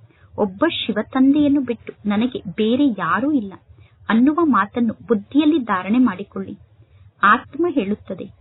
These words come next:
"ಪರಮಾತ್ಮ ತಂದೆ, ನಾನು ನಿಮ್ಮನ್ನು ನೆನಪು ಮಾಡುತ್ತೇನೆ" ಎಂದು.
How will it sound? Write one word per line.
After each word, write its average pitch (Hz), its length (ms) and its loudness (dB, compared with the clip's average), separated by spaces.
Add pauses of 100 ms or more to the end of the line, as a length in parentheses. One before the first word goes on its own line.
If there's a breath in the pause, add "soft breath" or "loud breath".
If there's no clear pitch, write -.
(120)
"ಪರಮಾತ್ಮ 196 680 -2
ತಂದೆ, 185 300 -8 (580 soft breath)
ನಾನು 220 360 4 (100)
ನಿಮ್ಮನ್ನು 262 420 4
ನೆನಪು 262 380 0
ಮಾಡುತ್ತೇನೆ" 226 600 0
ಎಂದು. 185 260 -8